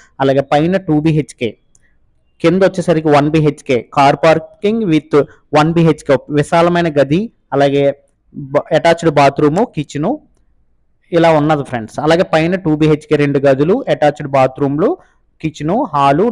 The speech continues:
డైనింగ్ హాలు అన్నీ ఉన్నాయి ఫ్రెండ్స్. అన్ని సదుపాయాలతో ఉన్న ఇల్లు, అలాగే బాగా క్లాస్ ఏరియా, మంచి లొకాలిటీ అనేసే చెప్పొచ్చు. నూట అరవై ఒక్క గజంలో ఈ నార్త్ ఫేసింగ్ జీ ప్లస్ వన్ బిల్డింగ్ కాస్ట్ వచ్చేసరికి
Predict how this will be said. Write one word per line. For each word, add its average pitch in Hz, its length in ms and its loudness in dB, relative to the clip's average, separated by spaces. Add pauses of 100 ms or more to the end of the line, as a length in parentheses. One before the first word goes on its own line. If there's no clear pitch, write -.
డైనింగ్ 143 360 0
హాలు 131 240 2 (140)
అన్నీ 170 240 0
ఉన్నాయి 127 260 -2
ఫ్రెండ్స్. 113 300 -14
అన్ని 165 240 0
సదుపాయాలతో 156 560 0 (100)
ఉన్న 139 100 -2 (320)
ఇల్లు, 139 220 0 (320)
అలాగే 139 200 0 (140)
బాగా 143 180 0 (100)
క్లాస్ 135 360 0
ఏరియా, 117 240 -4 (220)
మంచి 156 280 -4 (720)
లొకాలిటీ 147 640 0
అనేసే 143 320 -2 (100)
చెప్పొచ్చు. 117 440 -4 (520)
నూట 156 200 0 (100)
అరవై 156 220 2
ఒక్క 156 180 -2
గజంలో 170 400 2 (120)
ఈ - 20 0 (140)
నార్త్ 147 260 0
ఫేసింగ్ 170 360 -2
జీ 143 60 2 (120)
ప్లస్ 156 240 -2
వన్ 156 200 2
బిల్డింగ్ 139 320 0
కాస్ట్ 135 320 -2
వచ్చేసరికి 139 540 -4